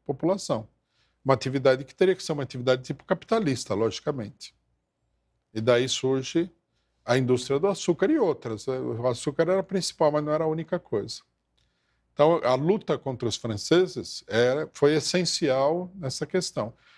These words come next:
Agora, e-, essa luta houve em vários lugares, né?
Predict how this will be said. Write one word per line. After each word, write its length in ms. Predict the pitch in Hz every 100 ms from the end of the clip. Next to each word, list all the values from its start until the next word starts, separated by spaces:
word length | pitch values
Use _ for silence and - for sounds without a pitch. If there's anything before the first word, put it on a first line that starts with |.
| _ _
Agora, 460 | - 214 160 113 - -
e-, 140 | 160
essa 320 | 160 180 - 175
luta 380 | 170 226 202
houve 320 | 170 196 196 214
em 100 | 214
vários 320 | 185 240 -
lugares, 720 | 294 185 151 139 - - - _ _ _
né? 240 | 110 120